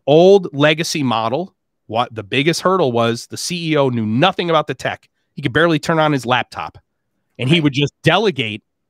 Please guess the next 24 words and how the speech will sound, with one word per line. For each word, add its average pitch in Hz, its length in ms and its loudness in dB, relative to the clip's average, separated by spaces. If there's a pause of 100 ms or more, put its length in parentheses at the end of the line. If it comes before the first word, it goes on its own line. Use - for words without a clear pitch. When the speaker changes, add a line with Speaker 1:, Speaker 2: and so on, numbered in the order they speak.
(380)
Speaker 1:
he 170 120 0
would 143 200 2
delegate 180 680 2
technological 160 720 0
solutions 143 520 -2
to - 100 -10
the 117 160 -4
I 113 120 0
T 160 180 -4
department 175 480 -2 (360)
that 135 140 2
would 123 140 -2
then 143 180 4
operate 131 440 0
like 120 200 0
the 113 80 -8
Gestapo, 139 720 -2 (520)
and 143 140 2
they 131 80 4
would 117 140 -2
do 127 140 4
everything 143 360 0
top 131 340 -2
down. 147 400 0